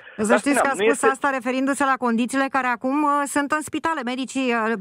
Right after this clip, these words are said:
Speaker 1: sunt puțini, uh, lucrează enorm de mult, sunt surmenați.
Speaker 2: Eu știu
Speaker 1: Deci,
Speaker 2: care este
Speaker 1: practic,
Speaker 2: situația
Speaker 1: lucrează
Speaker 2: din
Speaker 1: ca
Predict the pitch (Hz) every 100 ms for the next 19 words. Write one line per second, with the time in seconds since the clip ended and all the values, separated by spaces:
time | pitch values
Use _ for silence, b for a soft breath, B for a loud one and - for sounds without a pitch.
0 | 196 208 233 226 226 208 214 233 277 277
1 | _ _ 240 240 247 - 269 311 262 240
2 | 226 202 - 233 269 302 269 233 233 214
3 | 202 190 202 226 247 269 - 277 247 285
4 | 247 226 190 208 175 175 - 196 - -
5 | 294 330 - 330 311 294 285 320 302 320
6 | -